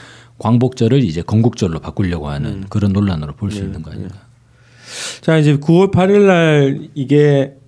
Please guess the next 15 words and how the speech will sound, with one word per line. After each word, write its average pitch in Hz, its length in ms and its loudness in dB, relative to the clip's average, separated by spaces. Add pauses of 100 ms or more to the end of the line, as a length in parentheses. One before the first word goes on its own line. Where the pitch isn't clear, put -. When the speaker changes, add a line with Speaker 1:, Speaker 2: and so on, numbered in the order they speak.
(120)
Speaker 2:
많이 123 320 2
알려져야 147 420 4
됩니다. 107 480 -2
이게 101 320 -6
왜 113 560 0
미군 117 460 -2
강점일이라고 104 1300 0
우리가 101 300 -8
애써 101 340 -6
주장을 98 420 -6
하는지 92 760 -8 (580)
미군 123 300 4
주둔일이라고 165 800 4
표현하기도 123 440 -4
하고 123 360 -6